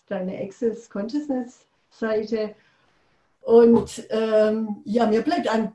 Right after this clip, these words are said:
bloß noch zu sagen, ich freue mich riesig drauf, was da möglich ist in Deutschland.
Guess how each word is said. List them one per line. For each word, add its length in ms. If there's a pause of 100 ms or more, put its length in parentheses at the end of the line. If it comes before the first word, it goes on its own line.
(240)
bloß 280
noch 200
zu 160
sagen, 640
ich 180
freue 240
mich 220
riesig 600
drauf, 280
was 300
da 200
möglich 400
ist 160
in 120
Deutschland. 600